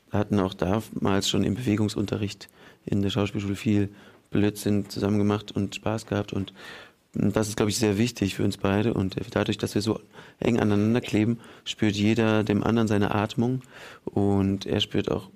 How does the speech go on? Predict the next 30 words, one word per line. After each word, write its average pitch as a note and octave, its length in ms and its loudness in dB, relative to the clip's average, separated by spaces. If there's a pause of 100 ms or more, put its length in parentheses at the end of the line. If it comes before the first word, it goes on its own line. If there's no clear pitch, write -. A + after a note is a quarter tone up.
(420)
extrem - 360 0
gut G#2+ 180 0
meine G2+ 260 2
Schulterblätter. B2+ 840 0 (580)
Und G2 460 0
die G2+ 60 0
kann G#2+ 200 2
ich G#2+ 120 -2
noch G2+ 80 0
ziemlich G#2 240 -2
gut G#2 120 -4
bewegen, A2+ 320 2
die A#2 100 -4
Schultern. A#2+ 320 -2
Und G2+ 140 -6 (300)
so - 160 0
ist G#2+ 80 4
es G#2 80 -4
mittlerweile G#2 420 2
so, G#2 320 2 (480)
dass G#2 160 0
es G2+ 140 0
wirklich A2 260 2
ein G#2 80 2
Führen A2+ 360 2
und G2+ 100 2
Führen G#2+ 300 2
lassen G#2 280 0
ist, G2 200 -2
weil, G2 160 0